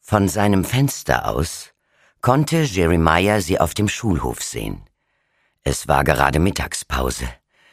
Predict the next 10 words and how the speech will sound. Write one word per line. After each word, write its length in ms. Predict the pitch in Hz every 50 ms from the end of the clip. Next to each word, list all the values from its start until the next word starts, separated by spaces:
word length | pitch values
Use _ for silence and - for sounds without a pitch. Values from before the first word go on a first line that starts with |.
| _ _ _ _ _ _ _ -
Die 100 | - 85
Schüler 380 | - - - 87 80 85 76 76
liefen 300 | 76 82 80 - 82 76
draußen 380 | 76 73 78 85 - - 90
umher 380 | 69 67 71 69 80 87 98 87
und 140 | 76 78 -
genossen 400 | 73 71 73 80 - - 98 82
den 200 | 80 78 73 73
warmen 360 | 76 71 73 73 80 82 76
Septembertag, 960 | - 85 85 - - - 80 71 67 67 - - - 69 67 65 65 - -